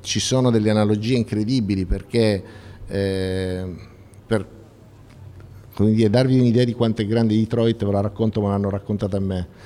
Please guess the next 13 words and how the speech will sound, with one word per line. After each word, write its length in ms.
Eh, 220
San 220
Francisco, 600
Boston 460
e 60
Manhattan 540
non 280
fanno 300
Detroit, 600
rimane 280
uno 80
spazio 340
sufficiente 800